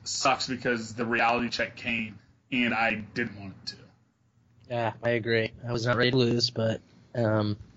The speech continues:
Speaker 2: it's not a bad loss. It was just, it was ugly. It
Speaker 1: But
Speaker 2: was
Speaker 1: here,
Speaker 2: very
Speaker 1: here's the thing.
Speaker 2: frustrating.
Speaker 1: Here's the thing, and I don't wanna get too pessimistic on this loss, but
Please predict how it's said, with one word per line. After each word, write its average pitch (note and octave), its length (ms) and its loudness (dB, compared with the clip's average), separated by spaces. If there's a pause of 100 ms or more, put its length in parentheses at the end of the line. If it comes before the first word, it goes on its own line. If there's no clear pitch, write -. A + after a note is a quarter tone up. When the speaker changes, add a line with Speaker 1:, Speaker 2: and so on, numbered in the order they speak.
(420)
Speaker 2:
it's - 200 2
not C3+ 160 4
a C#3+ 60 4
bad C3 340 2
loss. B2+ 400 4
It C3 80 -4
was D3+ 120 -2
just, - 320 -2 (500)
it D3+ 60 4
was E3 160 6
ugly. B2 500 4
It B2 200 -4
Speaker 1:
But E3 80 4
Speaker 2:
was F3 80 6
Speaker 1:
here, A3+ 80 6
Speaker 2:
very - 140 0
Speaker 1:
here's - 240 4
the - 80 6
thing. C3 80 6
Speaker 2:
frustrating. G#2+ 420 0 (400)
Speaker 1:
Here's A3 220 2
the G3 100 0
thing, B2 400 0
and D3+ 180 2
I C#3 140 4
don't F#3 200 2
wanna D#3+ 160 2
get D3 260 -2
too D#3 340 2
pessimistic B2 800 0 (580)
on C#3 180 4
this A#2+ 200 -2
loss, A#2 380 2
but A#2+ 280 0